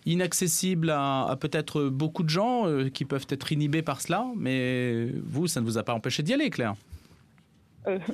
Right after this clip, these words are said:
Speaker 2: moi, personnellement, je dirais pas, mais effectivement, nous avons un certain nombre d'artistes qui, qui, bah, qui sont au sein de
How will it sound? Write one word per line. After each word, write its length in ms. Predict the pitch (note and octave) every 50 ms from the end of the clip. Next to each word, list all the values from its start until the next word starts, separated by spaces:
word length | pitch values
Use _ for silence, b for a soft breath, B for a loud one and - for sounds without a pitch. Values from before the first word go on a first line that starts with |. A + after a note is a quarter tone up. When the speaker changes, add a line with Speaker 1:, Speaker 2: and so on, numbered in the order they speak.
| - - -
Speaker 2:
moi, 200 | F#3+ A3 B3 B3+
personnellement, 520 | B3+ B3+ B3+ C#4+ D4 C4+ B3 A#3 A#3+ B3+ B3
je 60 | G3+
dirais 220 | G3+ G3 G3+ G3+
pas, 180 | G3 - E4 F#4+
mais 160 | F4 C4 A3
effectivement, 460 | G3+ - G3+ F3 - F#3 F3+ A3+ C4
nous 160 | C4 B3+ A3+
avons 260 | G3+ G3 F#3 G#3 A3 - B B B B B B B
un 40 | F3+
certain 220 | - G3+ - A#3
nombre 140 | A3+ G#3+ F#3+
d'artistes 440 | E3+ G3 G3 - - B3+ A4+ A#4 - _ -
qui, 420 | A3+ A3 F#3+ G3 G3 F#3 F3+ E3+ B B B B B B B B _ _ -
qui, 480 | - G#3 G#3+ G3+ G3 F#3 F3 E3+ D#3+ D3
bah, 80 | D3 F3+
qui 140 | - - - -
sont 180 | C4+ C4+ - -
au 100 | A3 G#3
sein 200 | - D4+ C4+
de 40 | B3